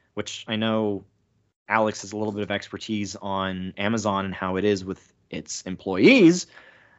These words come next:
uh, it's safe to say that some people are seeing higher wages and decidedly worse working conditions. But it does not mean that those gains are locked in. When the market loosens up, when conditions change, there is little stopping an employer from taking away what they have granted,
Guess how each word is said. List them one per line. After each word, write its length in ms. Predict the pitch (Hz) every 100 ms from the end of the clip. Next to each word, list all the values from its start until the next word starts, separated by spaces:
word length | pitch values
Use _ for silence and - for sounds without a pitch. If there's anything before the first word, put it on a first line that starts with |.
| _ -
uh, 280 | 131 127 131
it's 140 | 131
safe 180 | 185 202
to 80 | 175
say 200 | - 160
that 120 | 165
some 180 | - 143
people 300 | 135 135 131
are 80 | 113
seeing 260 | - 123
higher 300 | 110 123 123
wages 420 | 117 117 113 113
and 80 | 110
decidedly 560 | 104 - 110 110 110 107
worse 540 | 95 98 98 - -
working 360 | - 113 107 101
conditions. 680 | 92 95 87 - 95 - - _ _ _ - _ _
But 100 | -
it 60 | 131
does 180 | 147 160
not 180 | 180 156
mean 180 | 139
that 100 | 135
those 220 | 127 123 113
gains 300 | 120 113 110
are 80 |
locked 320 | 107 104 110 110
in. 300 | 101 78 - _ _
When 80 | -
the 60 | 101
market 380 | 117 135 160 -
loosens 380 | 127 127 135
up, 320 | 110 104 101 _ _ -
when 100 | 107
conditions 480 | 104 104 113 - 123
change, 500 | - 113 104 104 -
there 120 | 110
is 140 | 107 107
little 160 | 117
stopping 480 | 117 - 110 107 113
an 60 | 107
employer 500 | 101 127 131 117 110
from 160 | 110
taking 320 | 107 107 -
away 340 | 117 107 104 101
what 180 | 101 98
they 140 | 98
have 600 | - 156 143 131 123 -
granted, 640 | - 139 175 123 104 110